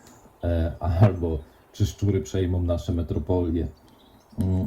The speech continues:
otóż to, co zobaczyłem, potwierdza moje obawy, że cisza, niska aktywność ludzi w miejscach publicznych jest zbawienna, jest na pewno zbawienna dla przyrody, czyli roślin, zwierzątek, czystości powietrza,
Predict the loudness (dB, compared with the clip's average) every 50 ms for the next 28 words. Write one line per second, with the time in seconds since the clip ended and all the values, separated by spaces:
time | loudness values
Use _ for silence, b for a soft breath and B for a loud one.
0 | -2 -2 -2 -2 0 -2 -2 -2 -2 -2 0 0 0 2 2 2 2 0 0 0
1 | 2 2 4 4 2 2 0 -2 -4 -2 0 0 0 2 4 4 6 6 6 6
2 | 4 2 2 0 0 0 2 2 0 0 -2 -4 -6 -6 -6 -4 -4 -4 -4 -6
3 | -8 -8 -2 0 0 0 0 -2 -2 -2 -2 0 0 -2 -2 -2 -2 -4 -4 -6
4 | -8 -6 -4 -4 -4 -4 -4 -2 -2 -2 -2 -2 -4 -4 -4 -6 -4 -2 -2 -2
5 | -2 -2 -2 -2 -2 0 0 -2 -4 -6 -8 -10 -8 -8 -6 -2 2 4 2 2
6 | 2 0 -2 0 2 2 2 0 0 B B B B B B B B B B B
7 | -2 0 2 2 2 0 -2 -2 -2 0 0 4 4 4 4 4 2 0 0 0
8 | -2 -2 -6 -4 -2 -2 -2 0 0 -2 0 0 -2 -2 -2 -2 -4 -4 -4 -4
9 | -4 -4 -4 -4 -4 -4 -6 -6 -8 -8 -8 -6 -4 -4 -4 -2 -2 -2 -4 -4
10 | -6 -6 -4 -2 0 0 2 0 0 -2 -2 -6 -4 -4 -2 0 0 0 0 0
11 | 0 0 2 0 0 0 -2 -8 -8 -10 -10 -8 -6 -8 -8 -6 -6 -8 -6 -4
12 | -2 -2 -2 -2 -4 -4 -6 -6 -6 -6